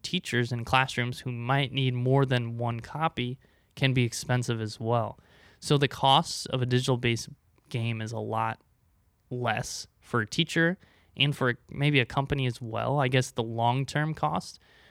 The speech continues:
I know there's, uh, fees associated with, uh, development and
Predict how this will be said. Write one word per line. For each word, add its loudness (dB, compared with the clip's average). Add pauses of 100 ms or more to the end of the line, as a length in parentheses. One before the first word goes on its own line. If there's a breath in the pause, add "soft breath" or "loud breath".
(140 soft breath)
I -2
know 4
there's, 2 (840)
uh, -4
fees -2
associated -2
with, -6
uh, -10
development 0
and -10